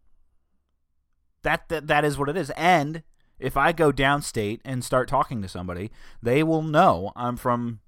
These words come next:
Newcastle County. They will know that I am from up north. They will know I'm a northern Delawarean. That's, that is how that works. It's really funny, though, because if I go into the southern United States,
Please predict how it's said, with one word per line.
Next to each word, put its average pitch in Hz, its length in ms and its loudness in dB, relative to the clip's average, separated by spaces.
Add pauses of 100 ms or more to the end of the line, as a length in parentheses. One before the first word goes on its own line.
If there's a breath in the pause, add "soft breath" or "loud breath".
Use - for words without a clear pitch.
Newcastle 113 520 2
County. 95 300 -2
They 95 160 -4
will 120 120 -2
know 123 380 4
that 110 100 2
I 107 140 2
am 104 140 -4
from 101 300 -6
up 101 200 -4
north. 92 420 -12 (120)
They 110 100 -8
will 113 80 -6
know 120 200 2
I'm 110 180 0
a 87 40 -8
northern 92 600 -6
Delawarean. 80 880 -10 (120)
That's, - 380 -12 (920 soft breath)
that 160 380 4
is 135 240 -4
how 113 180 0
that 101 200 -4
works. 127 440 -2 (600)
It's 120 200 -10
really 175 240 2
funny, 262 340 2
though, 110 320 0 (500 soft breath)
because 123 260 -2
if 135 120 0
I 135 120 6
go 139 760 4 (300)
into 185 340 -4
the 160 100 -4
southern 160 380 0
United 139 440 0
States, 165 360 -8